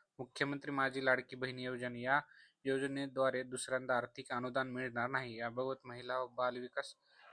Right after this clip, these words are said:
तर ह्यांचं म्हणणं हे आहे की संजय गांधी निराधार अनुदान योजना व श्रावण बाळ योजना, म्हणजे या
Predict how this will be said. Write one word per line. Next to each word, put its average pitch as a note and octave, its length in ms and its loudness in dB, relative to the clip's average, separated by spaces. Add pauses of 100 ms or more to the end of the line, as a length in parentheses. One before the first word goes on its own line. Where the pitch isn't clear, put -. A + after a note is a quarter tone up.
(380)
तर C#3+ 120 6
ह्यांचं C#3 340 -2
म्हणणं C#3 280 -2
हे C3+ 120 -4
आहे C3+ 280 2
की C3+ 260 -6
संजय C3 460 -4
गांधी C3 580 -4 (540)
निराधार C3+ 400 4
अनुदान C3 400 2
योजना B2+ 380 0
व B2+ 180 2
श्रावण C3 460 4
बाळ C3 200 10
योजना, B2+ 380 0
म्हणजे - 840 -8
या C3+ 160 8